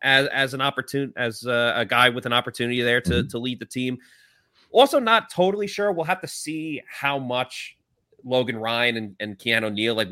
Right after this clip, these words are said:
Speaker 1: what specifically their role is going to be in this
Speaker 2: Yeah.
Speaker 1: defense. We obviously know that they'll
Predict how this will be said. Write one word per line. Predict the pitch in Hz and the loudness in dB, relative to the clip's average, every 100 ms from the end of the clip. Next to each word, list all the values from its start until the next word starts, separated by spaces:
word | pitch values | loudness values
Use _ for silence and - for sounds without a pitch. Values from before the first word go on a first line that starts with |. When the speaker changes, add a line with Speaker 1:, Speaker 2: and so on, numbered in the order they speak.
| 101 | -8
Speaker 1:
what | 117 120 131 - | 0 4 4 2
specifically | - 123 - 120 117 135 135 | -12 -10 -6 -6 -6 -4 2
their | 127 123 | 2 4
role | 120 127 | 2 0
is | 127 | -2
going | 127 123 123 | -4 -4 -6
to | 123 | -8
be | 131 131 135 | -6 -4 -4
in | |
this | 123 - | -6 -2
Speaker 2:
Yeah. | - | -2
Speaker 1:
defense. | 127 131 117 | 0 -2 0
We | 110 | 2
obviously | 117 - | 2 2
know | 104 107 | -2 0
that | 101 95 | -2 -4
they'll | 101 98 | -4 -4